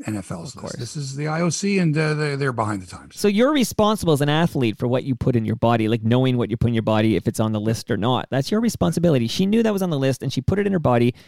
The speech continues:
Speaker 2: So it's hard to say, you know, she got, you know, fucked here because
Speaker 1: No,
Speaker 2: she
Speaker 1: no, she's not. But what's happened? She's just getting support from people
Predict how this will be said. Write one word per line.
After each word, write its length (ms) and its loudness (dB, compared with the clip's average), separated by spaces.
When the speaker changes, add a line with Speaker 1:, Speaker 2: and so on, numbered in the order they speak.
Speaker 2:
So 120 -2
it's 80 -2
hard 540 -2
to 80 0
say, 380 -2
you 180 0
know, 140 0
she 120 -4
got, 200 -2
you 100 -4
know, 100 -4
fucked 340 -4
here 240 -4
because 320 -2
Speaker 1:
No, 80 2
Speaker 2:
she 60 6
Speaker 1:
no, 100 6
she's 180 -2
not. 220 4
But 80 -2
what's 140 0
happened? 240 2
She's 180 0
just 140 -2
getting 240 4
support 520 2
from 140 0
people 540 -2